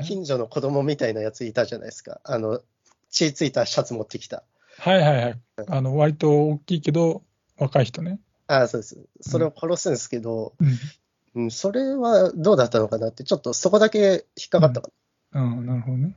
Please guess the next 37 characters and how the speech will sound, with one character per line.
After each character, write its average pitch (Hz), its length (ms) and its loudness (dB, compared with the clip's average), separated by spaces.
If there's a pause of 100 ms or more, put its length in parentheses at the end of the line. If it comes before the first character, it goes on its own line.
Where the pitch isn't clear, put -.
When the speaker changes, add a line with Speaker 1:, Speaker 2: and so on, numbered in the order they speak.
(140)
Speaker 2:
う 120 40 -6
ん。 110 220 -6
そ - 200 2
れ 220 120 4
以 - 20 0
外 220 160 6
は 202 160 8
も 117 300 2
う - 40 -8
な 120 120 0
ん 110 40 -8
か、 - 220 -4 (720)
み 131 140 4
ん 131 40 6
な 120 300 8 (840)
子 - 140 2
供 131 180 6
の 131 80 6
し - 160 2
め-、 123 200 2
幸 131 360 4
せ 156 160 0
を 143 120 4
第 139 180 6
一 120 140 2
に 104 120 -6
願 107 100 -6
っ - 40 -10
て 117 120 -10
た 110 120 -6
ん 117 80 -6
で、 117 240 -4
Speaker 1:
う - 20 -10
ん。 - 80 -14
Speaker 2:
そ 123 200 -2
こ 131 140 2
が 127 420 6